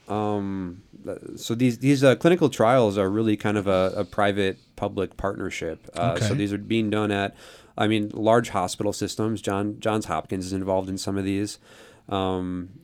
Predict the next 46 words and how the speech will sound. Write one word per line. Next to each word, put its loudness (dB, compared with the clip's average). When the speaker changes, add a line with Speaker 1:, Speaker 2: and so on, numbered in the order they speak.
Speaker 1:
uh, -2
but, -2
but -2
there's 2
the, 2
you 2
know, 4
there, 2
there 0
needs 0
to -2
be, 2
uh, 0
in 0
general, 4
there's -2
typically -2
some -6
sort -6
of -2
product 6
that -4
could -4
be -4
sold, 0
uh, -2
that -4
would, -4
that's, -6
you -6
know, -4
that's -6
the, -12
kind -6
of -6
the -6
promise -4
at -8
the -6
end -6
of -8
this -10
long -6
chain 2
of -4
funding. -4